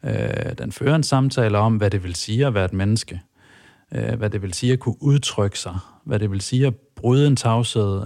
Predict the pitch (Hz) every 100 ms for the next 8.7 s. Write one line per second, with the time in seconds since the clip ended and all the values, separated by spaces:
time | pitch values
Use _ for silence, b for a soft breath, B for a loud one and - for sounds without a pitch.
0 | 104 101 95 90 b b b b 104 107
1 | 107 - 135 147 147 113 95 123 156 175
2 | 123 110 104 107 90 113 110 113 117 139
3 | 160 156 127 117 110 107 107 - 151 131
4 | 104 - 98 123 175 147 98 - b b
5 | b b b b - 104 120 147 135 117
6 | 107 - 107 104 117 110 110 160 208 156
7 | 117 113 135 - - 127 131 107 104 -
8 | 98 - 123 135 123 -